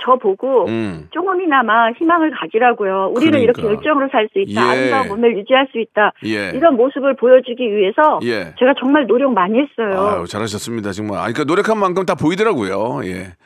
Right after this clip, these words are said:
Speaker 1: 네,
Speaker 2: 그
Speaker 1: 감사합니다.
Speaker 2: 엠지, 엠지 세대 팬들도 많이 늘었죠?
Speaker 1: 아유, 엄청나죠. 저는요,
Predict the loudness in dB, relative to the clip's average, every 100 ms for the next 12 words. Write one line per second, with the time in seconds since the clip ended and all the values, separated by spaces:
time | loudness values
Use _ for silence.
0 | _ -10 2 4 4 0 -2 -2 -2 -4
1 | -2 -2 -2 -2 0 0 0 0 0 -2
2 | 0 0 0 0 2 2 0 0 0 0
3 | 0 0 2 2 2 2 4 2 -4 -10
4 | _ _ -20 -20 _ -6 2 4 6 4
5 | 2 2 6 6 6 6 8 6 4 0
6 | -4 -2 0 2 2 4 2